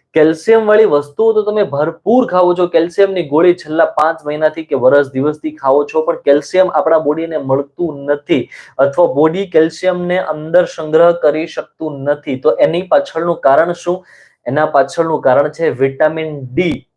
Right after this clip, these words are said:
જી હા દોસ્તો, વિટામિન ડી, D for diamond. તો આ જે વિટામિન ડી છે, એ વિટામિન ડી ની ઉણપ આપણા બોડીમાં હોય તો કોઈ પણ પ્રકારનો કેલ્શિયમનો ખોરાક જે આપણા શરીરમાં જતો હોય એમાંથી કેલ્શિયમનો સંગ્રહ આપણા શરીરમાં થતો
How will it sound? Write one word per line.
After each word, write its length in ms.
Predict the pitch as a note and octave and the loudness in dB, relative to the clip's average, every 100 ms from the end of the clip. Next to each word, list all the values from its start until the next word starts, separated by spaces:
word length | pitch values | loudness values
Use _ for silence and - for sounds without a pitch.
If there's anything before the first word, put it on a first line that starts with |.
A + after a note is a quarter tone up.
| _ | _
જી 120 | C#3 C3 | -2 0
હા 180 | C3 | 2
દોસ્તો, 320 | C#3+ D3+ D3+ D#3 | 2 0 0 0
વિટામિન 680 | C3 C#3+ D#3+ D#3+ D#3+ C#3+ | 0 0 0 0 -4 -6
ડી, 320 | C#3 F#3 C3+ A#2+ B2+ | -2 -2 -4 -8 -8
D 60 | D#3+ F#3+ | -6 -6
for 500 | F3+ - D3+ F#3+ - - C3 | -6 0 2 2 0 -6 2
diamond. 380 | D#3 D3 A#2 - _ _ _ _ _ _ | 2 2 -2 -10 _ _ _ _ _ _
તો 80 | F3 | 0
આ 200 | E3+ D#3 | 2 0
જે 140 | D3+ | 0
વિટામિન 800 | D3 B2+ C#3+ F#3 F#3 G3 F3+ C#3 | 0 0 0 0 0 -4 -6 -10
ડી 280 | D#3 A3+ B3+ | -6 -2 -2
છે, 460 | - D3 C#3 E3 - | -4 -4 -2 -2 -2
એ 80 | C3+ | -2
વિટામિન 720 | B2+ C3 C3+ E3 F3+ F3 C#3 | -2 -2 0 0 -2 -6 -6
ડી 180 | C3+ D#3 | -6 -4
ની 140 | F#3 | -2
ઉણપ 400 | G#3 D3 D3+ D#3 | -2 -2 0 2
આપણા 240 | C#3 - D3 | 0 0 0
બોડીમાં 520 | C3 C3+ C#3 C3+ B2 | 2 0 0 -2 -4
હોય 380 | A#2 C3+ D#3 F3 | -2 2 2 2
તો 180 | F3 C#3+ | 0 -2
કોઈ 240 | E3 F3+ | 0 0
પણ 180 | G3 G#3 | 0 -2
પ્રકારનો 440 | E3 D#3 D#3 D#3+ | -2 -2 -4 -4
કેલ્શિયમનો 720 | D#3 C3+ C#3 - D3+ D3 C#3+ C3 | -6 -6 -6 -6 -6 -4 -4 -4
ખોરાક 460 | - B2+ C#3+ D#3+ | 0 2 2 0
જે 140 | C#3 C#3 | -2 0
આપણા 220 | B2+ C#3+ | 0 -4
શરીરમાં 520 | - C#3 C3+ C#3+ B2+ B2+ | -6 -4 -4 -4 -4 -2
જતો 260 | B2+ - | -2 0
હોય 200 | D3+ D3+ | 2 2
એમાંથી 440 | E3+ C#3+ C#3 C#3+ D3+ | 2 -2 -2 -6 -10
કેલ્શિયમનો 720 | - B2+ C3 - C#3 C#3 C#3+ | -8 -6 -6 -4 -4 -4 -8
સંગ્રહ 400 | C3+ B2 B2 C#3 | -8 -10 0 0
આપણા 260 | B2 - B2+ | 2 -2 -6
શરીરમાં 560 | C3 A#2 A#2 B2+ B2+ - | -8 -12 -10 -8 -10 -12
થતો 640 | - - B2+ C3+ D3+ - | -16 -6 2 4 4 0